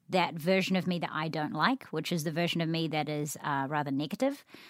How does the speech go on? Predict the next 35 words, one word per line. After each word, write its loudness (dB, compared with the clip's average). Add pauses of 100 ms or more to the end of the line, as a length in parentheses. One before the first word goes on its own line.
(120)
the -6
version 2
of -2
me 2
that's 0
maybe 0
feeling -2
poor 2
me, 4
the 0
version 2
of -4
me -2
that -4
doesn't 0
think -2
I'm 0
good 2
enough, 4
the -4
version -2
of -4
me -2
that -8
just -8
doesn't -2
wanna 2
interact -2
because -6
of -8
the -6
energy, -2
outgoing -2
energy 0
that -2